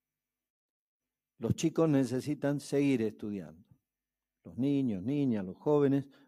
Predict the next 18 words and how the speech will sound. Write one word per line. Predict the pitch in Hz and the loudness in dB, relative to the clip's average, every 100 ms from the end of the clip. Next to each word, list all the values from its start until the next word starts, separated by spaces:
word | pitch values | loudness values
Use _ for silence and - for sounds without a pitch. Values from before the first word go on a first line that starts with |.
| - | -8
vuelvan | 127 143 143 113 107 | 8 12 12 10 2
al | 98 92 | -2 -6
trabajo. | 95 92 - _ _ _ _ _ _ _ _ _ _ _ _ _ - | -10 -10 -12 _ _ _ _ _ _ _ _ _ _ _ _ _ -10
Esta | 131 143 | -2 4
es | 131 | 6
una | 123 | 6
propuesta | 113 131 131 135 120 113 | 4 2 4 4 2 -2
que | 113 | -4
está. | 110 170 170 165 - _ _ _ _ _ _ _ - | 2 4 4 2 -8 _ _ _ _ _ _ _ -2
Los | 120 | 4
privados | - 156 175 185 147 - | 6 10 12 12 10 6
también | 131 156 190 160 95 | -2 2 4 4 2
tienen | 127 139 123 | 0 2 2
que | 113 | 2
arreglarse | 113 117 135 143 127 143 | 0 2 4 4 4 -4
con | - 98 | -4 -6
sus | - 131 | 0 0
patronales. | - 107 110 113 127 104 80 | 0 -4 -2 -2 -2 -2 -8